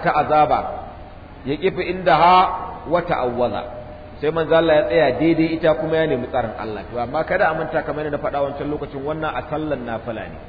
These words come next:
ba a sallar farilla ba. To kaga a, sai aka ce sujjada din tsawonta ya kusa kaiwa tsawon ne, tsawon wannan tsayuwa. Ka kaddara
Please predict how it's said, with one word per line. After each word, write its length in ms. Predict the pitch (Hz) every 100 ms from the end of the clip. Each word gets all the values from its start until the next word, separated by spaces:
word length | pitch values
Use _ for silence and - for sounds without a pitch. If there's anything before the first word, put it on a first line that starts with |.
| - - - -
ba 160 | 127 120
a 80 | 143
sallar 240 | 139 117
farilla 320 | 104 101 90
ba. 120 | 78 - - - - - - - - - - -
To 80 | 123
kaga 320 | 123 170 175
a, 160 | 165 180 185
sai 80 | 180
aka 240 | 180 170 -
ce 160 | 175 117 - - - - - - - - - - - - - -
sujjada 480 | 156 123 202 202 165
din 100 | 175 -
tsawonta 400 | 160 175 190 175
ya 240 | 160 160
kusa 240 | 160 160 160
kaiwa 320 | 170 147 147
tsawon 320 | 151 160 156
ne, 80 | - -
tsawon 200 | 143 147
wannan 240 | 147 135 120
tsayuwa. 240 | 107 101 - - - - - - - - - - - - -
Ka 80 | 135 147
kaddara 400 | 185 190 170